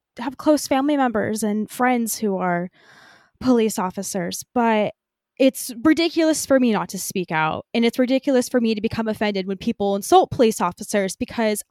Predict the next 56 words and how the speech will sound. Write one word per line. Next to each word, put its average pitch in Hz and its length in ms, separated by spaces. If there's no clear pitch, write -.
I 294 140
will 320 120
never 285 240
know 247 200
what 214 180
it's 208 200
like 185 400
to 254 100
fear 233 240
for 233 140
my 208 120
life 185 300
in 180 80
the 180 60
hands 170 300
of 175 60
an 160 80
officer. 165 600
And 285 200
I 294 40
can't 294 280
sit - 200
here 233 480
and 247 140
be 254 140
like, 226 240
"This 349 220
person's 254 420
gonna 208 200
be 196 120
offended," 190 380
or, 240 100
"This 320 200
person's 247 360
gonna 214 120
be 202 100
offended," 190 440
that 196 300
I'm 240 120
talking 247 400
badly 240 400
about 254 200
police 202 320
officers, 320 560
because 247 260
that's 175 220
not 208 140
the 214 80
point. 175 480
That's - 320
my 370 140
white 220 260
privilege 190 480
talking - 340
right 170 240
there. 170 320